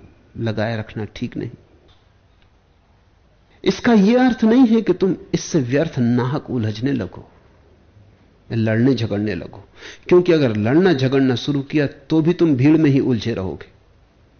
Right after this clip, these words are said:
इसलिए मैं तुम्हें कोई झंझट लेने के लिए नहीं कह रहा हूं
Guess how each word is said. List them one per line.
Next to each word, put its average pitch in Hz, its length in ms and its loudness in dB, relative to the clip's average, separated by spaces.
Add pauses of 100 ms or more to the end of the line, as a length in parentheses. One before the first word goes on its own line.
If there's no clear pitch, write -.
(1400)
इसलिए 202 280 2
मैं 156 240 6
तुम्हें 170 260 4
कोई 139 320 -2 (1700)
झंझट 120 500 0
लेने 135 260 4
के 147 120 -2
लिए 139 100 4
नहीं 165 160 2
कह 143 160 -2
रहा - 120 -4
हूं 98 80 -6